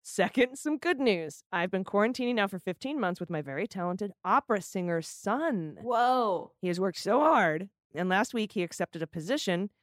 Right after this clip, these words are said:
Speaker 1: in the master's program at
Speaker 2: Whoa.
Speaker 1: Binghamton University in New York. He'll be singing tenor for two years in the Tri-City Opera there. Oh, that's hard to get into.
Speaker 2: Whoa.
Speaker 1: A really positive quarantine outcome. Pet tax, enjoy Koopa, my girlfriend's daughter's new lab.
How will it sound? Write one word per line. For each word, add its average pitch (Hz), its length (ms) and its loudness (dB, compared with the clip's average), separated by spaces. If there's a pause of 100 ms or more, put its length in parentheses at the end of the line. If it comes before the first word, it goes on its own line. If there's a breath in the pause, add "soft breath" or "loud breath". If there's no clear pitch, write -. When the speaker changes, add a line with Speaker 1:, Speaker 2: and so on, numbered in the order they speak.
(320)
Speaker 1:
in 175 140 -2
the 160 60 -2
master's 160 560 -4
program 143 580 -4 (120)
at 143 140 -8
Speaker 2:
Whoa. 196 60 -20 (420)
Speaker 1:
Binghamton 185 760 2
University 131 640 -10
in 143 80 -8
New 156 100 -4
York. 165 380 -4 (560)
He'll 220 100 0
be 196 100 2
singing 185 280 0
tenor 185 300 0
for 165 140 -10
two - 160 -8
years 156 300 -4
in 143 60 -6
the 143 80 -8
Tri-City 151 500 -8
Opera 185 280 -4
there. 143 260 -6
Oh, 156 280 -10
that's 156 160 -14
hard 147 220 -8
to 151 60 -14
get 135 140 -10
into. 208 320 -6
Speaker 2:
Whoa. 226 760 -10
Speaker 1:
A 160 40 -8
really 185 300 4
positive 170 420 0
quarantine 160 380 -4
outcome. 151 420 -2 (300)
Pet - 220 -6
tax, 254 400 -2
enjoy 330 260 -4
Koopa, 160 480 -6
my 160 100 -4
girlfriend's 170 760 -2
daughter's 151 480 -2
new 143 220 -4
lab. 120 500 -10